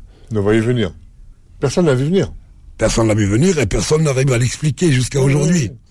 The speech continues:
Speaker 2: Est-ce que c'était spontané, est-ce que c'était pas spontané, est-ce que, voilà. Bon,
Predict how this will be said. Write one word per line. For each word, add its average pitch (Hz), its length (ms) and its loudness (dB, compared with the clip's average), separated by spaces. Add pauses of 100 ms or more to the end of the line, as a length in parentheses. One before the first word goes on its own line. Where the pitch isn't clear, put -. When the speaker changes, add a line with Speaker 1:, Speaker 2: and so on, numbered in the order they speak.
(300)
Speaker 2:
Est-ce 127 160 0
que - 60 -6
c'était 135 220 0
spontané, 127 480 0
est-ce 147 80 2
que - 140 -4
c'était 117 100 -4
pas 107 120 0
spontané, 104 440 -2
est-ce 123 240 0
que, 95 300 -2
voilà. 90 260 -6 (680)
Bon, 113 200 -8